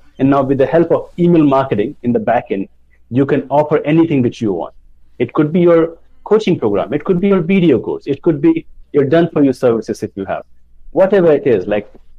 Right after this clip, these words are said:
first of all, you have to get their leads, right? And then people are gonna be wanting to work with you because you're also, like, connecting with them, not only with the book,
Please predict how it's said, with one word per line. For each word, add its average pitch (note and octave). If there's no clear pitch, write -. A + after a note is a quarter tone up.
first E3+
of E3+
all, D#3+
you D3
have D3+
to E3+
get C#3
their C#3+
leads, A2+
right? A2+
And C3+
then D#3+
people E3
are C3
gonna C3
be A#2+
wanting C#3
to B2+
work A2
with G2+
you G#2
because G#2
you're A#2
also, C#3
like, A#2
connecting D#3
with C#3
them, A#2
not D3+
only E3
with C#3+
the C3
book, A2